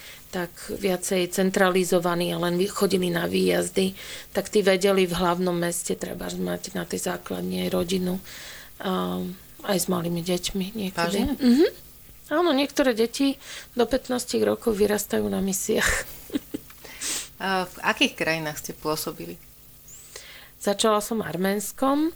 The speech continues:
Speaker 1: a potom to bol Pakistán, Afganistán, Burundi, Sierra Leone, Kongo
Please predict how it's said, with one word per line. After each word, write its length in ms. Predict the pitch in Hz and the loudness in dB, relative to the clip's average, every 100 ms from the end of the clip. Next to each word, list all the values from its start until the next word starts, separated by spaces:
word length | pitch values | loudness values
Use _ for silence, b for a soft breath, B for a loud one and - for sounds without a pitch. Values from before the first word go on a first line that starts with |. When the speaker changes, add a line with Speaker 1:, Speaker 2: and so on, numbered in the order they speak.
| B B B B - 208 | B B B B -8 0
Speaker 1:
a 320 | 185 180 180 | 2 2 2
potom 320 | 202 190 190 | 0 0 -2
to 160 | 185 180 | -2 0
bol 160 | 175 | 0
Pakistán, 880 | - 214 - 214 - - 190 180 180 | 2 0 0 -6 -4 -2 -2 0 -2
Afganistán, 1040 | 196 196 190 185 180 - 185 175 170 175 | -2 -2 0 0 -2 -6 -6 -4 -4 -2
Burundi, 760 | 185 196 202 196 185 185 185 190 B B B - | 2 4 4 4 4 6 4 0 B B B -10
Sierra 480 | - - 196 196 | -6 0 2 2
Leone, 560 | 180 180 180 180 180 180 - | 0 -2 -2 -2 -4 -6 -4
Kongo 640 | 196 185 190 185 180 175 | -2 2 2 2 2 2